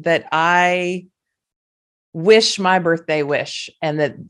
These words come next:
that is that you have that same conviction in your life, that you know who you are, that you know what you're made to do, and that you go out there and you do it. That is my birthday wish. So no pressure, <laughs> okay?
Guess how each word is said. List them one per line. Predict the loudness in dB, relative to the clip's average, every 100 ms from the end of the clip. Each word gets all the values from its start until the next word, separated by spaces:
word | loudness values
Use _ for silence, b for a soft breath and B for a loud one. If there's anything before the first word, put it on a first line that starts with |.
| _
that | 0 4 4 4
is | 0 0
that | -2
you | 0 0
have | 0 0
that | -2 -2
same | -8 -8
conviction | -8 -4 -4 -4 -6
in | -4 -2
your | -2
life, | -2 -2 -4 -8 0
that | 0
you | 2 0
know | 2 4 2
who | 0
you | -2 -2 0
are, | 0
that | 0
you | -2 -2
know | -2 -2
what | -4
you're | -6
made | -6 -6
to | -8
do, | -4 0 2 2
and | -2 -4
that | -4
you | -4 -2
go | 0 2
out | 2 0 -2
there | -6 -2
and | -2 -2
you | -2
do | 0 0
it. | 0 0
That | -2
is | -2
my | -4
birthday | -4 -4 -2 -2
wish. | -4 -8 -8
So | 0 2
no | 2 0
pressure, | 2 0 0 0 0
<laughs> |
okay? | -2 0 0 2 -2